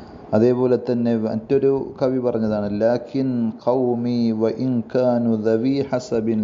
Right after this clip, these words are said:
ലൈസു മിനശ് ശർരി ഫീ ഷൈഇൻ വ ഇൻ ഹാന." എൻ്റെ ജനത, അവര്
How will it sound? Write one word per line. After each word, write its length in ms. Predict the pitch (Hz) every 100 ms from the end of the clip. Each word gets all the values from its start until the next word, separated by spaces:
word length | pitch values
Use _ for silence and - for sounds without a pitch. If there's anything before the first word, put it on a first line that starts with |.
| 104
ലൈസു 440 | 104 131 131 143 139
മിനശ് 400 | 123 117 110 -
ശർരി 340 | 123 107 107 101
ഫീ 200 | 107 101
ഷൈഇൻ 500 | - 104 104 - 104 98
വ 40 | 98
ഇൻ 180 | 95 95
ഹാന." 300 | - 50 50 - - - - - - - - - - -
എൻ്റെ 380 | 95 107 127 135 - - 120
ജനത, 380 | 117 107 101 113 - -
അവര് 320 | 107 104